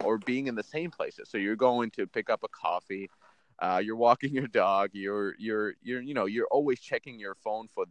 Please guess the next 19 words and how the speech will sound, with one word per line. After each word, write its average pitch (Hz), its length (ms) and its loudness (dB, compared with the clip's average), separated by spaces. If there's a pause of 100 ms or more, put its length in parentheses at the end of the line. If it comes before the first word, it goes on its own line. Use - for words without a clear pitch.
(140)
for 95 160 -4
new 110 200 -6
Pokemons. 85 640 -6 (420)
And, 101 380 0
and 104 280 -6
because 160 340 0
of 110 120 -6
that, 110 260 6
the 98 80 -10
trigger 160 400 -4
is 101 140 -6
actually 101 480 -6
everywhere. 95 580 -6
As 107 160 -4
long 139 260 0
as 117 160 -6
you're 110 120 -2
moving 110 340 -4
around, 101 560 0